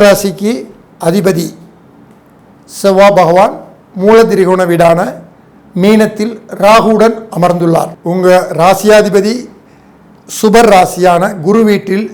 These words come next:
திரிகோணத்தில் அமர்வது மிகவும் சிறப்பு. அதுவும் ராகுவுடன் அமர்வது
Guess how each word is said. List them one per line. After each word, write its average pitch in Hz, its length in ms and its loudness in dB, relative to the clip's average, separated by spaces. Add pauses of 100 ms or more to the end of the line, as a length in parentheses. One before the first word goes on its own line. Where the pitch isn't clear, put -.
(160)
திரிகோணத்தில் 214 640 0
அமர்வது 185 360 0 (420)
மிகவும் 196 360 -2
சிறப்பு. 185 340 0 (560)
அதுவும் 220 260 2
ராகுவுடன் 220 560 4
அமர்வது 190 400 0